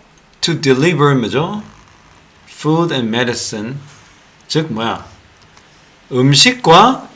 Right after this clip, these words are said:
의약품을 어떻게? 전달할, 전달할 to 부동사 형용사용법이죠. 터널이 was operational. 그렇죠.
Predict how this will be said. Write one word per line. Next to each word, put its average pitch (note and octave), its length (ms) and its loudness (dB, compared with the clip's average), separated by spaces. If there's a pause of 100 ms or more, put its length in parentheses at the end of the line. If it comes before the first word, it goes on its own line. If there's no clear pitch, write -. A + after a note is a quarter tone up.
(120)
의약품을 F#3+ 880 2 (280)
어떻게? A2 460 -4 (320)
전달할, D3 1000 2 (440)
전달할 B2 640 2 (320)
to C#3 140 -6
부동사 A2+ 260 -6
형용사용법이죠. C#3+ 840 -2
터널이 A#3+ 800 4 (800)
was E3 520 4
operational. B2 580 -4 (240)
그렇죠. G2+ 340 -12